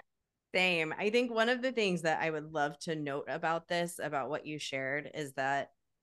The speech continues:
it's coming back and realizing and remembering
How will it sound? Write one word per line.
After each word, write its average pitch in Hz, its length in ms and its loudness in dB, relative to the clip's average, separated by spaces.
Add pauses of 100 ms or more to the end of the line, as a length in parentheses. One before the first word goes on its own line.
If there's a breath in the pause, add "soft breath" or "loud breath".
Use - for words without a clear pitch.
it's - 420 -6 (300)
coming 185 260 0
back 143 260 2
and 139 240 -4
realizing 131 580 -4
and 127 100 -6
remembering 127 920 -4